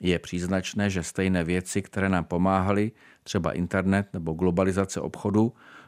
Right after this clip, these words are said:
dokázaly po malém pootočení parametrů věci naopak změnit ve velmi zranitelnou soustavu.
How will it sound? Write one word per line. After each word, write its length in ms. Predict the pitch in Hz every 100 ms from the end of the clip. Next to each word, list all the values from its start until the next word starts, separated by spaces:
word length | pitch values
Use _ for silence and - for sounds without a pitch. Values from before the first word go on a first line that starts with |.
| -
dokázaly 640 | 98 95 113 113 117 113
po 140 | 113 90
malém 280 | 98 95
pootočení 640 | 87 95 98 101 - 101 90
parametrů 680 | 90 92 101 95 104 107 110 - _
věci 360 | 92 95 - 107
naopak 420 | 104 104 92 87
změnit 440 | 82 90 90 101
ve 120 | 98 85
velmi 300 | 90 90 92
zranitelnou 640 | 87 90 95 95 95 98
soustavu. 640 | - 98 - 110 98 82